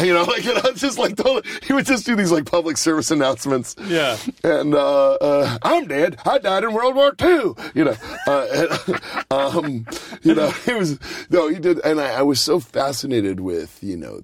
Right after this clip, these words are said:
Speaker 1: Steve Martins and the, the Robin Williams and, you know, Richard Pryor and, and Eddie Murphy and all those guys, you know, and I, um, uh,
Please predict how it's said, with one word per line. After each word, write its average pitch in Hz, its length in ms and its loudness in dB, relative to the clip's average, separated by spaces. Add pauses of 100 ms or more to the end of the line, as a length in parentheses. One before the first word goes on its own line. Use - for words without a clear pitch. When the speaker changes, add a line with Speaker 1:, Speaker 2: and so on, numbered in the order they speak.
Speaker 1:
Steve 127 420 -2
Martins 87 520 -4
and 78 160 -8
the, 69 260 -8
the 85 120 -6
Robin 113 460 0
Williams 85 640 -4
and, 76 420 -8 (100)
you 95 100 -4
know, 85 100 -2
Richard 117 340 -2
Pryor 82 600 -4
and, 58 280 -14
and 78 340 -8
Eddie 135 160 0
Murphy 92 280 -2
and 110 80 -2
all 143 120 0
those 117 160 -4
guys, 85 280 -8
you 92 80 -6
know, 80 140 -8 (420)
and 120 140 0
I, 131 260 0
um, 117 480 -2 (920)
uh, 104 600 0